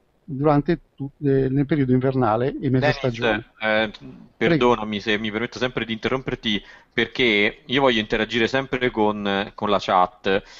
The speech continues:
Speaker 2: e purtroppo, lo dico, eh, col cuore, nel senso vedo che molti stanno criticando, eh, non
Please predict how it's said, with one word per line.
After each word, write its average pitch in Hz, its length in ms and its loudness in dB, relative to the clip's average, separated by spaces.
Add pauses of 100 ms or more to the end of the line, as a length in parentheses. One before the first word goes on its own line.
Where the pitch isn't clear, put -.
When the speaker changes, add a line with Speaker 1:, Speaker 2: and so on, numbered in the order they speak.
(240)
Speaker 2:
e 135 420 -2 (400)
purtroppo, 127 840 2 (120)
lo 113 120 -16
dico, 104 500 0 (480)
eh, - 240 -20
col 87 220 -12
cuore, 95 400 2
nel 92 120 -6
senso 101 260 -10
vedo 113 220 0
che 120 120 0
molti 123 560 -2 (760)
stanno 107 760 0
criticando, 143 1120 0 (240)
eh, 101 360 0
non 110 720 0